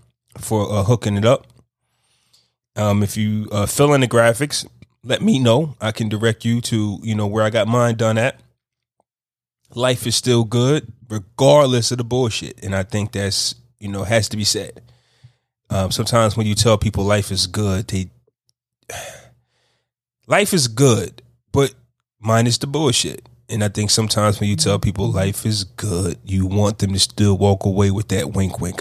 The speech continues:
I know, I got it. And I think that that's how men in general communicate, in my opinion. You know, "Oh, you good? You straight?"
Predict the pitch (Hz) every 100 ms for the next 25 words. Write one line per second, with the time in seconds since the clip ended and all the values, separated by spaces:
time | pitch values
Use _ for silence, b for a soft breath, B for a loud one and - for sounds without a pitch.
0 | - 92 87 90 - 90 - - - _
1 | _ _ _ _ _ _ _ _ - 127
2 | 117 - 127 107 - 110 104 113 113 -
3 | - - 110 101 98 - _ _ _ _
4 | _ 104 101 113 131 139 156 143 - 104
5 | 92 113 110 107 107 - 101 104 110 104
6 | 117 110 - _ _ _ - 113 117 113
7 | 104 107 95 - 104 _ _ _ _ _
8 | _ _ _ 101 101 95 92 _ _ _
9 | _ 127 131 135 202 190 165 - 226